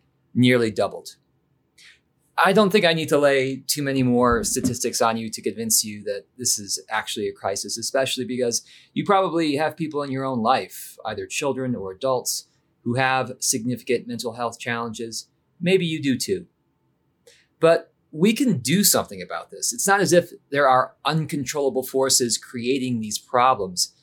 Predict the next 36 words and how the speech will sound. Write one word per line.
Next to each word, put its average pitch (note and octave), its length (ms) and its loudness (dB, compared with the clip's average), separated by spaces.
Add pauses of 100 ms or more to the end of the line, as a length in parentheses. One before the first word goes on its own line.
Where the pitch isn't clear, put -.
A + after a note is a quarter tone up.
(240)
There D#3+ 240 4
are D3+ 400 4
reasons, B2+ 840 -2
known G3 300 2
reasons, F#2+ 760 -2
why D3 540 4
we C3+ 380 -4
in B2 140 -6
the A#2+ 60 -2
United A#2+ 340 0
States - 460 -2 (300)
generally C#3 540 0
have A#2 320 2 (240)
higher D3+ 320 2
suicide F3+ 640 2
rates D3+ 340 -2
and B2 240 -2
other F3 280 6
indications B2+ 720 -4
of A2 180 -16
poor C#3+ 240 2
mental C3 360 0
health C#3+ 340 2 (380)
versus E3 420 2
other D#3+ 180 4
wealthy D#3+ 360 2
nations. F#3 580 -4 (480)
We F#3+ 300 2
can A#3 160 2
change C3 720 2
the B2+ 100 4
way B2+ 260 6
we C3+ 240 0
all E3 240 6
experience C#3+ 580 -4
life G#2+ 380 0